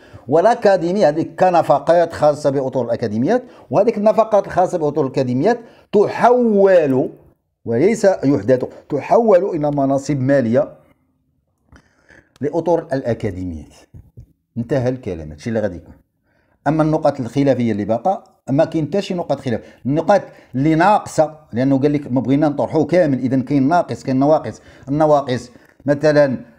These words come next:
آه، الحصيل ديال ستة وثلاثين في المية، المشكلة ديال المساعدين التقنيين والإداريين،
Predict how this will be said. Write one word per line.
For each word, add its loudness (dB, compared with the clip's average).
آه، 2
الحصيل -2
ديال -2
ستة -2
وثلاثين 0
في -8
المية، 0
المشكلة 0
ديال 0
المساعدين 0
التقنيين -2
والإداريين، 0